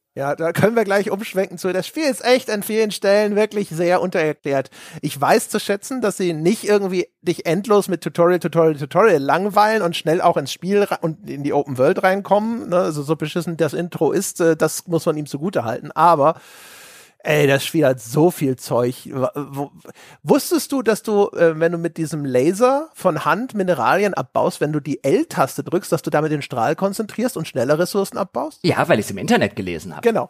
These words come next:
Speaker 1: weil das hab ich bei der GameStar gelesen. <laughs> Das ist so, oder, äh, wirklich so. Und ich so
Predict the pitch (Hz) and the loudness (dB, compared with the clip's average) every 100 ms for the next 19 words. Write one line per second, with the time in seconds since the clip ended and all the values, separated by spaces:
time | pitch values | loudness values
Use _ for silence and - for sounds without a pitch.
0 | - 165 185 185 185 214 214 196 196 226 | 0 2 2 2 2 0 0 -2 -2 -2
1 | - 196 190 185 - - - - - 453 | -4 -4 -2 0 0 -4 -4 -6 -2 -2
2 | - 440 - - 440 - 415 - - 370 | 2 0 0 0 0 0 -6 -6 -10 -10
3 | _ - 302 - - 370 349 - 349 302 | _ -4 -4 -4 -4 -4 -2 -2 -4 0
4 | 302 - _ 269 262 - 277 277 208 262 | -2 -2 _ -8 -4 2 4 4 0 0
5 | 294 294 247 226 - _ 185 233 202 | 0 0 -4 -6 -8 _ -4 -2 -2